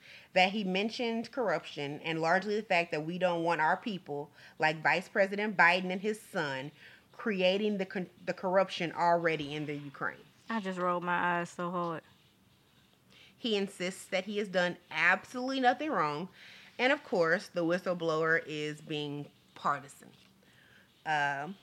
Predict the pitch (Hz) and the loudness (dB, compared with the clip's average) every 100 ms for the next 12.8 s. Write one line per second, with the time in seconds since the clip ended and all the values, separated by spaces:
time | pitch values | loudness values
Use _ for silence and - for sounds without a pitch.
0 | - 392 330 - - - - _ - _ | -12 -8 -8 -12 -20 -18 -18 _ -20 _
1 | _ _ _ _ _ _ _ _ _ _ | _ _ _ _ _ _ _ _ _ _
2 | _ - - 254 240 220 240 294 262 - | _ -20 -4 0 4 8 8 6 2 0
3 | - 226 202 175 185 185 196 160 - 180 | -2 0 0 -6 -8 -6 -6 -10 -6 -4
4 | 208 226 - 147 - - - _ - 170 | -4 -6 -8 -6 -8 -12 -20 _ -12 -12
5 | 175 190 175 160 175 175 - 220 196 160 | -8 -4 -2 -4 -6 -8 -6 -8 -6 -4
6 | 165 156 151 151 - _ _ _ _ _ | 0 2 0 -4 -10 _ _ _ _ _
7 | _ _ _ - - 160 190 190 196 175 | _ _ _ -20 -14 -2 -2 0 -6 -4
8 | 208 180 185 165 170 160 165 165 156 165 | 0 0 0 -4 -2 0 -2 -4 -2 0
9 | 160 160 165 156 151 - 143 170 151 143 | 0 0 -2 -2 -4 -8 -4 -2 -2 -2
10 | 156 170 - 92 160 _ - _ - 160 | -4 -4 -12 -16 -18 _ -20 _ -6 -4
11 | 156 156 220 143 156 143 139 143 139 131 | -6 0 0 2 -4 -8 -10 -10 -8 -8
12 | - 143 180 - - - - 262 | -6 -6 -6 -10 -20 -20 -14 -10